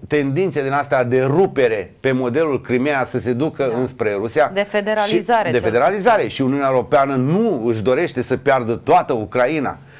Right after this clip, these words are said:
Speaker 1: Și trebuie să le arăți ceva oamenilor. Că,
Speaker 2: Și să le dea ceva,
Speaker 1: păi
Speaker 2: nu
Speaker 1: să le
Speaker 2: doar
Speaker 1: dai
Speaker 2: să le
Speaker 1: ceva.
Speaker 2: arate.
Speaker 1: Știi? Și eu cred că într-un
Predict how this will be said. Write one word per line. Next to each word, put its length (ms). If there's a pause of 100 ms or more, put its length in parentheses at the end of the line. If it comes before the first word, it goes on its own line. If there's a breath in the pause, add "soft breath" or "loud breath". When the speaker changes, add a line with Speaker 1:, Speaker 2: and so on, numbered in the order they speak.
(240 loud breath)
Speaker 1:
Și 420 (120)
trebuie 240
să 120
le 80
arăți 260
ceva 340
oamenilor. 580
Că, 120
Speaker 2:
Și 80
să 80
le 120
dea 240
ceva, 280
Speaker 1:
păi 100
Speaker 2:
nu 60
Speaker 1:
să 60
le 40
Speaker 2:
doar 120
Speaker 1:
dai 100
Speaker 2:
să 80
le 40
Speaker 1:
ceva. 160
Speaker 2:
arate. 220 (280 loud breath)
Speaker 1:
Știi? 440
Și 380 (300)
eu 260
cred 260
că 100
într-un 760